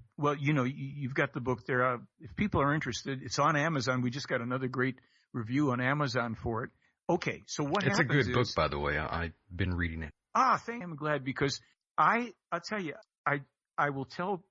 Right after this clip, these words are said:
Speaker 1: you right now, people can literally change their lives and get themselves focused. They can, <laughs> I, I have one of my silly promos is, "Save forty-nine hundred and ninety dollars on your next motivational, inspirational seminar for
Speaker 2: Right.
Speaker 1: ten dollars."
Speaker 2: Yes.
Speaker 1: Because here's the kicker on this.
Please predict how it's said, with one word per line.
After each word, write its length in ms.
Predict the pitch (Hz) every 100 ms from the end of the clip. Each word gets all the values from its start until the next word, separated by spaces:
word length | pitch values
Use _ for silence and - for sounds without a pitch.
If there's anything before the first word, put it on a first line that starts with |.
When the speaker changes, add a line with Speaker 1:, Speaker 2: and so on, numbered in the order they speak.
| 180
Speaker 1:
you 100 | 123
right 220 | 135 180
now, 320 | 170 135 131 127
people 320 | 160 165 220
can 300 | - - 131
literally 440 | 135 147 156 170 160
change 420 | - 147 160 165
their 180 | 180 156
lives 320 | 120 123 113
and 140 | 110
get 180 | 113 120
themselves 400 | 139 127 131 127
focused. 460 | - 123 107 120 - - - -
They 100 | 196
can, 100 | - -
<laughs> 140 | 156
I, 60 | - - - _ 185
I 120 | 180
have 120 | 156 143
one 120 | 175
of 60 | 156
my 180 | 135 151 165 -
silly 320 | - - 156
promos 500 | 120 147 143 135 127
is, 60 | 131 - -
"Save 380 | - 180 190 139 -
forty-nine 460 | 185 185 156 156
hundred 300 | 143 151 143
and 120 | 131 127
ninety 280 | 135 131
dollars 420 | 131 135 135 131 117
on 100 | 120
your 100 | 123
next 340 | 131 127 - -
motivational, 800 | 135 127 120 131 127 - 131 127
inspirational 640 | 117 - 127 123 - 127
seminar 540 | - 190 175 123 92 - - -
for 180 | 107 104
Speaker 2:
Right. 100 | -
Speaker 1:
ten 220 | 180 196
dollars." 340 | 170 170 139 -
Speaker 2:
Yes. 100 | - _
Speaker 1:
Because 260 | 160 190 -
here's 200 | 247 247
the 80 | -
kicker 380 | 208 196 139 -
on 140 | - -
this. 240 | - -